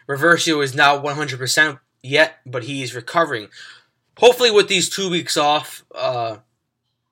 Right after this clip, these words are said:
now one week, hopefully, uh, Reversio is one hundred percent come the Jacksonville matchup, because we're gonna need everyone, especially on, on that back line. And to have Reversio, which is maybe one of the stronger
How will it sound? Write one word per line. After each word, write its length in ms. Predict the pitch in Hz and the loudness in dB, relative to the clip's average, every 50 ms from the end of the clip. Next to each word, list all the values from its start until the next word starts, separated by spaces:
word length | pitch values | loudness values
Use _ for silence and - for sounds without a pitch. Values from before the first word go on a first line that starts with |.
| _ _ _ _ _ _ _ _ _ _ | _ _ _ _ _ _ _ _ _ _
now 280 | 131 135 135 131 123 113 | -6 -2 -2 0 -2 -2
one 320 | - 117 123 135 143 135 | -6 -8 -6 -6 -6 -6
week, 320 | 127 147 156 151 127 - - _ _ _ _ _ | -4 -4 -6 -6 -8 -14 -20 _ _ _ _ _
hopefully, 640 | - 165 165 165 165 170 170 165 156 160 180 - _ _ _ _ _ _ - | 0 0 0 0 0 0 2 2 2 2 0 -4 _ _ _ _ _ _ -8
uh, 140 | 123 127 | -6 -4
Reversio 760 | 131 135 127 123 143 139 131 156 170 165 - - 156 147 131 - | -4 -4 -4 -4 -4 -2 0 2 2 2 0 -2 -2 -2 -2 0
is 220 | 160 190 190 147 | 0 0 0 2
one 160 | 139 156 151 | -2 -4 -2
hundred 220 | 151 156 139 127 - | -2 -4 -6 -6 -8
percent 360 | 143 - 160 147 135 131 - | -6 -4 -4 -4 -4 -6 -6
come 380 | - 165 156 143 135 123 123 _ _ _ _ | -4 -4 -2 -2 -4 -8 -12 _ _ _ _
the 100 | 143 131 | -12 -8
Jacksonville 640 | 123 - 143 135 139 135 - 156 147 139 139 127 | -2 2 4 4 4 4 2 -4 -6 -6 -6 -2
matchup, 520 | 127 127 127 135 - - 147 123 - - - - _ _ _ _ _ _ | 2 4 4 4 2 0 -4 -4 -6 -8 -16 -20 _ _ _ _ _ _
because 560 | - 139 131 - 165 156 147 127 120 123 - _ | -8 -6 -2 0 0 0 0 -2 -4 -8 -12 _
we're 220 | 139 131 143 147 | -8 -6 -4 -2
gonna 180 | 139 156 147 156 | -2 -2 -2 -2
need 240 | 160 151 147 - - | -2 -4 -6 -6 -2
everyone, 440 | - 156 156 156 156 127 120 113 107 | 0 0 0 0 -4 -6 -6 -6 -8
especially 440 | 104 - - 151 139 - - 139 147 | -8 -8 -6 -4 -2 -2 -2 -2 -2
on, 160 | 135 135 - | -4 -4 -4
on 120 | 131 143 | -4 -2
that 160 | 143 131 127 120 | -2 -2 0 2
back 220 | 139 123 123 - | 0 0 0 -2
line. 360 | 135 127 123 120 110 101 95 _ _ _ _ _ _ _ - | -2 -2 -2 -2 -2 -4 -8 _ _ _ _ _ _ _ -12
And 200 | - 123 135 131 | -10 -8 -6 -4
to 80 | 143 127 | -4 -4
have 380 | 117 - 147 170 202 233 226 | 0 4 6 8 8 8 6
Reversio, 720 | 202 196 151 131 160 185 196 - - 143 123 113 107 107 | 4 0 -2 0 -2 -2 -2 -2 -4 -4 -6 -6 -6 -8
which 240 | 107 117 113 - - | -8 -10 -10 -8 -8
is 200 | 135 120 110 110 - _ _ _ _ _ _ - | -8 -8 -8 -12 -16 _ _ _ _ _ _ -8
maybe 360 | 131 147 165 175 160 175 170 | -2 -2 -2 0 0 -4 -4
one 280 | 143 131 143 151 151 151 | -4 -4 -4 -4 -4 -4
of 100 | 139 131 | -6 -6
the 80 | 131 | -8
stronger 600 | 123 - - 143 139 139 139 139 135 123 120 - | -8 -6 -4 -4 -4 -4 -4 -4 -4 -4 -6 -8